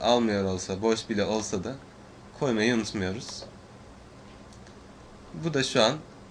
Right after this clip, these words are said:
alan bulun sonucunu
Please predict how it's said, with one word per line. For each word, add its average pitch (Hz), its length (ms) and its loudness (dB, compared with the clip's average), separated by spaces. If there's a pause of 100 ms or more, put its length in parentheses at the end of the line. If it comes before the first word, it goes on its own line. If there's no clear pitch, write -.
(320)
alan 127 400 6
bulun 110 320 -2 (500)
sonucunu 113 680 0